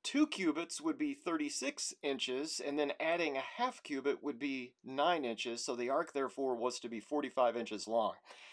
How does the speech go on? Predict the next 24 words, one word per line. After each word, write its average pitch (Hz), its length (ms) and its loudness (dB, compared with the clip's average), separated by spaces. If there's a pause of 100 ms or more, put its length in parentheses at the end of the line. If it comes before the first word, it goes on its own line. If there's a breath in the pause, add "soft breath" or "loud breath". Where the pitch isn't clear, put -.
(220 loud breath)
So 151 200 6
you 135 160 2
guys 196 280 8
know 170 180 8
I 160 160 10
am 131 140 6
not 160 240 6
good 170 200 4
with - 160 0
numbers. 143 420 4
Feel 165 200 2
free 165 180 0
to 160 80 2
check - 320 2
me 147 160 2
on 127 140 4
that, 135 300 2
but 139 140 4
it, 127 120 -4
my 147 160 8
understanding 151 560 2
at 117 80 -2
least 139 300 0
is, 127 280 2